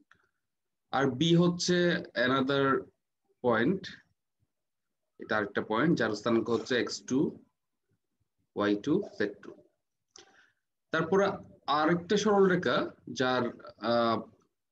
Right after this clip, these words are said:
এটা একটা পিকিউ সরলরেখা যার direction cosine আমরা জানি। এই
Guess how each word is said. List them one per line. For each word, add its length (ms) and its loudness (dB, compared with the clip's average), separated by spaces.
এটা 180 -2
একটা 140 -2
পিকিউ 300 2
সরলরেখা 440 2
যার 140 2
direction 380 2
cosine 520 2
আমরা 180 2
জানি। 200 2
এই 60 2